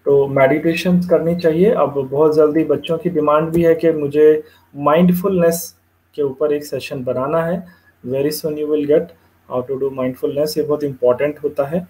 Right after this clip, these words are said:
और इसको बहुत लोग प्रैक्टिस भी करते हैं। इससे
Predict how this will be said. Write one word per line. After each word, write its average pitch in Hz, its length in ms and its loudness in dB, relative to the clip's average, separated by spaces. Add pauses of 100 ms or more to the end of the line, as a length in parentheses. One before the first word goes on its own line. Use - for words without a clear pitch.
(400)
और 131 160 -4
इसको 131 280 -6
बहुत 139 400 -4
लोग 139 200 -6
प्रैक्टिस 151 460 -4
भी 151 80 -4
करते 147 340 0
हैं। 208 320 0
इससे 170 520 2